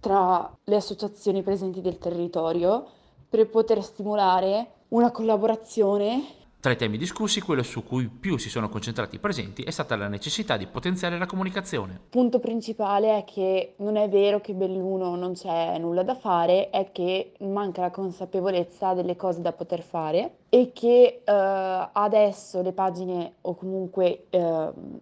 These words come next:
Speaker 1: i siti sono un po' frammentati e spesso sono anche erroneamente caricati orari, eccetera. Quindi è nata la necessità di forse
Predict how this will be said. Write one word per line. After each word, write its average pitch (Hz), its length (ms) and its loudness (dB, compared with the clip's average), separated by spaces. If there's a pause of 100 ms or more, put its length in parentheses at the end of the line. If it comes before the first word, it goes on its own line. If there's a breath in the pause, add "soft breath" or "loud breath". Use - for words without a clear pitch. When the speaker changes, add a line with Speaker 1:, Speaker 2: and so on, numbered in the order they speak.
(120)
Speaker 1:
i 180 120 -6
siti 226 480 -2
sono 208 260 -2
un 208 100 -2
po' 196 120 4
frammentati 185 1120 -4
e 202 100 0
spesso 160 920 -2
sono 185 480 0
anche 170 720 0
erroneamente 180 1300 2
caricati 170 920 -2
orari, 170 540 4
eccetera. 160 540 -4
Quindi 185 300 -2
è - 300 2
nata 202 340 0
la 202 100 -2
necessità 185 720 0
di 185 480 -4
forse 233 720 0